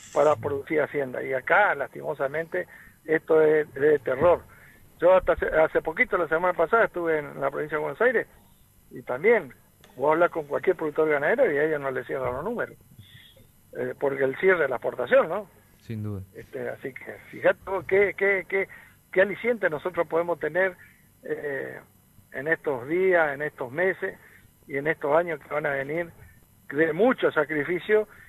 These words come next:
Speaker 1: y una hambrura total y una pobreza, una, una de pobre infernal.
Speaker 2: Chango,
Speaker 1: Así que, ac-,
Speaker 2: claro,
Speaker 1: dígame.
Speaker 2: como siempre, te agradecemos por estos minutos con que, que dialogaste con nosotros, ¿eh?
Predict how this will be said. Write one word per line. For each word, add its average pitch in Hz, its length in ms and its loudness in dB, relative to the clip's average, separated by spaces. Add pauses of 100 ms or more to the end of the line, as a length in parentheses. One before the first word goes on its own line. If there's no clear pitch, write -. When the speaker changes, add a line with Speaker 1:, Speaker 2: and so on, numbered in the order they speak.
(120)
Speaker 1:
y 147 140 -4
una 170 360 0 (160)
hambrura 165 640 4
total 185 420 2
y 190 80 0
una 170 160 0
pobreza, 160 500 0 (520)
una, 170 460 0 (680)
una 165 320 2
de 151 180 2
pobre 214 560 6
infernal. 165 760 0 (1300)
Speaker 2:
Chango, 190 360 4
Speaker 1:
Así 120 40 0
que, 131 240 -2
ac-, 135 120 -2 (380)
Speaker 2:
claro, 185 280 6
Speaker 1:
dígame. 185 80 0
Speaker 2:
como 156 260 2
siempre, 202 540 2
te 160 220 0
agradecemos 151 560 4
por 147 180 4
estos 139 240 4
minutos 143 440 4
con 117 460 0
que, 123 260 -2
que 135 120 4
dialogaste 131 480 4
con 123 140 2
nosotros, 107 480 -4
¿eh? 156 140 -2